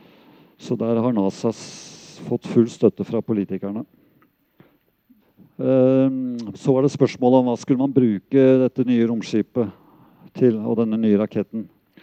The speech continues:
Og der kom nasa opp med en strålende idé. Og det var at man, eh, skulle bygge en romstasjon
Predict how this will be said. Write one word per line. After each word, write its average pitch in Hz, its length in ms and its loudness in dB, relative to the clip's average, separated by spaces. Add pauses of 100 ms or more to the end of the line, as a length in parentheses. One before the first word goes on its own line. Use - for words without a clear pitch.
(160)
Og 110 60 -6
der 120 160 0
kom 123 280 0
nasa 117 460 0
opp 110 240 2
med 120 200 -2
en 120 60 -6
strålende 113 680 2
idé. 107 260 -2 (1040)
Og - 100 -8
det 120 140 2
var 117 220 2
at 120 160 4 (100)
man, 123 200 -4 (280)
eh, 113 40 -2
skulle 127 320 2
bygge 113 640 4
en 120 100 -2
romstasjon 117 880 -4